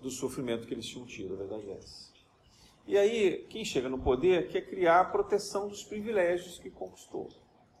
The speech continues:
né? Então, essa sociedade, ela foi se reorganizando pra uma condição de privilégios.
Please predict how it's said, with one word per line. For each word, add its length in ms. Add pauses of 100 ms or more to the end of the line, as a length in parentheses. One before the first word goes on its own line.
(420)
né? 120 (600)
Então, 180
essa 240
sociedade, 560
ela 140
foi 160
se 220
reorganizando 1400
pra 180
uma 220
condição 520
de 120
privilégios. 760